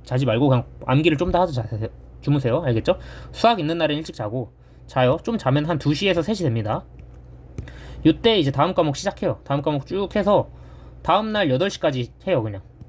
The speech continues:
여덟 시까지 하고 쭉 보고 그 다음에 다시 자요. 그 다음에 이런 식으로 하루에 한 두세 시간씩 자면서 벼락치기를 쭉 하거든요, 보통. 근데 운이 좋은 게 이때 쉴 수 있는 시간이 잠깐 있어요. 그래서 한번 이날 터트리고,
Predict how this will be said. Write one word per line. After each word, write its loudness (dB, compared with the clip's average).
여덟 4
시까지 4
하고 0
쭉 -4
보고 0
그 -4
다음에 4
다시 -2
자요. -2
그 -2
다음에 6
이런 4
식으로 0
하루에 2
한 0
두세 0
시간씩 -4
자면서 0
벼락치기를 0
쭉 -4
하거든요, 2
보통. -6
근데 6
운이 2
좋은 4
게 0
이때 0
쉴 4
수 0
있는 4
시간이 0
잠깐 2
있어요. -2
그래서 2
한번 4
이날 4
터트리고, -2